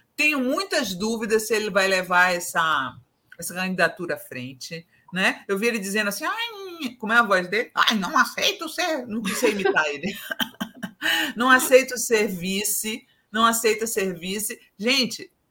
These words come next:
Moro, caia na real, sua candidatura não decolou, querido. <laughs> Não decolou, não. Sua candidatura tá lá na rabeira.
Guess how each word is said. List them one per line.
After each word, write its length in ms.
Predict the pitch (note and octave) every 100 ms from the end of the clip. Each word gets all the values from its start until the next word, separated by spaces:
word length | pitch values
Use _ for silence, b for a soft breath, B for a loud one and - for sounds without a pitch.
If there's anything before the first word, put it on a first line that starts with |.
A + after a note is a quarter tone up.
| _
Moro, 360 | - A#3 A#3+ F3+
caia 240 | G3 A3
na 120 | B3+ D#4
real, 300 | D4 A#3 B3
sua 140 | B3+
candidatura 500 | C4 C4+ C#4 C#4 D4
não 160 | D#4 D#4
decolou, 640 | E4 A4 F#4+ A#3 D#4 A#4
querido. 580 | - G#3+ E3 D3 - -
<laughs> 600 | - - - - - -
Não 180 | D4 C#4
decolou, 640 | C4+ D4+ - E4 D#4 D#4
não. 800 | D#4 C#4+ C#4 C#4+ D4+ D4+ D4 C#4
Sua 180 | B3+ C#4+
candidatura 600 | C#4+ D4 C#4 C4+ C#4 C#4+
tá 120 | C#4+
lá 140 | C4+ C4
na 100 | D4+
rabeira. 640 | D4+ D4+ A3+ A#3 C4 D#3